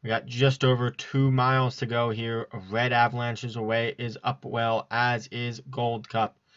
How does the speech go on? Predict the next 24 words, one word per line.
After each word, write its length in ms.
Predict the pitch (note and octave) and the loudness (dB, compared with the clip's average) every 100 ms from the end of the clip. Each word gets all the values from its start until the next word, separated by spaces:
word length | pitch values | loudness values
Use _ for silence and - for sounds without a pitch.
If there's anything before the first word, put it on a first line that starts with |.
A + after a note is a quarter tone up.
| - - _ | -20 -20 _
Then 140 | A2+ | -4
it's 180 | A#2 A#2+ - | -4 -4 -8
Keys 480 | - B2 A#2+ A#2+ A2 | -6 -4 -2 -4 -4
behind 520 | A#2+ A2 A2+ A#2 A2+ | -4 -2 -2 -2 -2
them. 380 | A2+ A2+ A2 G#2 _ _ _ _ _ _ _ _ _ _ _ _ _ _ _ | 0 0 -2 -8 _ _ _ _ _ _ _ _ _ _ _ _ _ _ _
And 160 | G#2+ G#2+ | -10 -10
Salient 560 | - - A2+ A2+ A2+ B2 | -8 -4 -2 -2 -6 -4
Really. 340 | A#2+ A2 G#2 | -2 0 -2
Pixley's 560 | - A#2 - B2+ A#2+ G#2+ | -2 -6 -4 -6 -6 -4
next, 280 | A#2 A2+ | -4 -4
but 180 | - A#2 | -6 -6
Devise. 880 | A#2+ A#2 A2+ B2 A2+ A#2 A#2 A2 G#2 - _ _ _ _ - | -2 -2 0 -2 -2 0 0 0 -2 -10 _ _ _ _ -12
And 180 | G2+ | -6
that 220 | G#2 A2 C3 | -4 -4 -8
six 500 | - - A2 - - | -10 -4 -4 -6 -12
is 260 | A2+ G#2 | -10 -8
still 360 | - - A#2 A2+ | -10 -6 -4 -2
running 340 | A2+ G#2+ G#2 | -2 -4 -4
exactly 560 | G2+ F#2+ F#2+ G#2+ G#2+ A2+ | -8 -8 -2 0 0 -2
how 160 | G#2+ | -2
it's 140 | A2 G#2+ | -2 -4
been 260 | - A2+ | -6 -4
thus 260 | A2 A2 - | -2 -4 -4
far. 480 | - A2+ G2+ F#2 | -2 -2 -2 -4